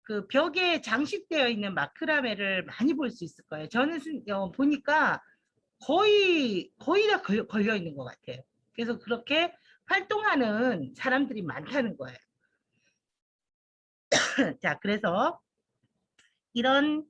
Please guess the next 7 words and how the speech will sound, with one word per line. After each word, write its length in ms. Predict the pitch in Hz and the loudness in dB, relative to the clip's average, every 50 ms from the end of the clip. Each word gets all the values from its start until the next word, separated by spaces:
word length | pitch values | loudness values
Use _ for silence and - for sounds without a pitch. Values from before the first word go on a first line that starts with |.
| _ | _
활동을 760 | - - 277 240 - - 240 220 220 240 285 339 381 392 381 - | -4 -4 -4 -4 -2 -2 -2 0 0 0 0 0 -2 -2 -6 -8
할 240 | - 294 277 277 262 | -4 -2 -2 -2 -2
수 140 | 269 262 | -4 -8
있는 500 | 214 190 180 180 190 220 262 285 262 262 - | -8 -6 -6 -4 0 0 2 2 0 -2 -4
공예가의 880 | 185 185 185 190 196 - 175 156 143 139 143 143 160 220 254 269 262 | -2 0 0 0 0 -2 -2 0 0 0 0 0 2 2 2 0 0
길이 260 | - - 147 190 196 | -4 -8 -8 -6 -6
있습니다. 920 | 156 147 - _ 190 202 185 165 156 151 143 139 147 165 202 262 311 311 | -6 -8 -8 _ -4 -2 -2 -2 -2 -2 -2 0 0 2 2 0 0 -2